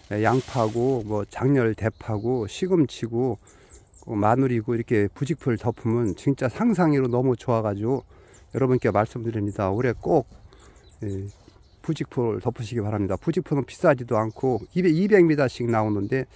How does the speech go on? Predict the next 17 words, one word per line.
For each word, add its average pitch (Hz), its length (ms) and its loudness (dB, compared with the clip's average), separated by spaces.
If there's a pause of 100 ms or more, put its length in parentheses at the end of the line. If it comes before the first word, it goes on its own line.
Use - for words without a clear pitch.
(440)
그게 131 240 -4
제가 139 300 2
삼만 220 600 2
천 226 200 -6
원인가 190 260 4
얼마 143 160 2
주고 131 160 -2
산 127 180 0
것 120 80 -2
같은데, 113 360 -2
아니 120 80 -2
뭐 117 120 2
지역에 165 360 2
따라 143 140 4
약간 139 160 0
차이는 175 340 2
있지만 135 420 -2